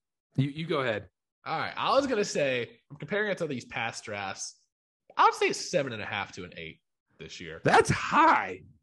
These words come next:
Speaker 2: Maybe, okay, maybe a seven. But the thing is, well, I'm comparing it to other drafts, which have been
Speaker 1: I'm going
Speaker 2: lower.
Speaker 1: five point one.
Speaker 2: Really? Compared to other drafts? What other draft has been as eventful as this one?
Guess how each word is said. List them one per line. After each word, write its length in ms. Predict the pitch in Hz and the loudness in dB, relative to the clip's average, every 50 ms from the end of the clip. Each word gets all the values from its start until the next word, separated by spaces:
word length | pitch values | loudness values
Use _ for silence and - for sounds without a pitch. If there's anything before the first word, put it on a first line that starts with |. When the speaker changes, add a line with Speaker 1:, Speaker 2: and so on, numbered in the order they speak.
| _ _ _ _ - | _ _ _ _ -4
Speaker 2:
Maybe, 400 | 185 214 214 214 214 196 180 - | 0 0 0 2 2 0 0 -2
okay, 200 | 185 - 202 175 | -2 -2 0 0
maybe 240 | 185 202 208 202 156 | 2 0 0 0 0
a 20 | |
seven. 460 | - - - 120 113 120 135 135 143 - - _ _ _ | -2 -2 -2 -2 -2 -2 -4 -4 -6 -10 -16 _ _ _
But 140 | 151 190 170 | -6 -4 -4
the 80 | 180 | -4
thing 220 | 180 - 254 277 226 | -2 -2 -2 -2 -4
is, 80 | 185 - - | -6 -6 -2
well, 140 | 196 208 - | -2 0 2
I'm 160 | 190 220 226 | 2 2 2
comparing 300 | 208 226 190 220 233 220 | 2 -2 -2 -2 -2 -2
it 80 | 190 - | -2 -2
to 60 | 175 | -2
other 100 | 139 139 113 | -4 -4 -6
drafts, 640 | 95 104 104 104 92 85 - - - - - - _ _ _ | -4 -4 -2 0 0 -2 -2 -4 -8 -12 -12 -14 _ _ _
which 140 | 110 117 - | -10 -6 -4
have 140 | 127 113 104 | -4 -4 -4
been 360 | 127 120 110 104 98 98 98 - _ _ _ _ _ - | -4 -4 -4 -4 -6 -10 -14 -16 _ _ _ _ _ 0
Speaker 1:
I'm 140 | 165 190 | 2 6
going 240 | 180 233 220 190 156 | 8 10 10 8 6
Speaker 2:
lower. 80 | - - | 4 4
Speaker 1:
five 280 | - 151 147 143 127 | 6 6 6 6 4
point 240 | - 151 135 127 120 | 4 2 2 2 2
one. 340 | 117 117 110 101 98 95 98 - _ _ _ _ | 0 -2 -2 -2 -4 -8 -10 -14 _ _ _ _
Speaker 2:
Really? 420 | 101 120 170 190 156 104 98 98 | -6 -2 0 0 2 0 0 -4
Compared 340 | 98 - 165 - 226 233 233 | -4 -6 -2 4 4 6 6
to 80 | 226 - | 6 4
other 140 | 202 226 | 4 2
drafts? 420 | 214 170 156 151 180 214 233 - - | 2 0 2 2 2 0 0 -2 -2
What 240 | 160 175 233 240 - | 2 2 2 2 2
other 180 | 185 208 208 185 | 0 0 0 0
draft 260 | 165 170 170 - - | 0 -2 -2 -2 -4
has 100 | 160 147 | -8 -8
been 140 | 147 147 143 | -8 -8 -8
as 80 | 123 | -8
eventful 360 | 123 110 120 110 110 - 92 | -8 -8 -8 -8 -8 -8 -8
as 80 | 90 82 | -8 -8
this 220 | - 87 82 - | -8 -10 -12 -10
one? 160 | - 82 85 | -12 -14 -16